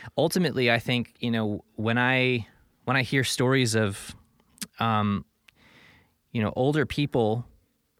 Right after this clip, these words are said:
uh, with regrets,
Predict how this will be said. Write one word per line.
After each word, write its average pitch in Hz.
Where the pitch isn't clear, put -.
uh, 104
with 120
regrets, 110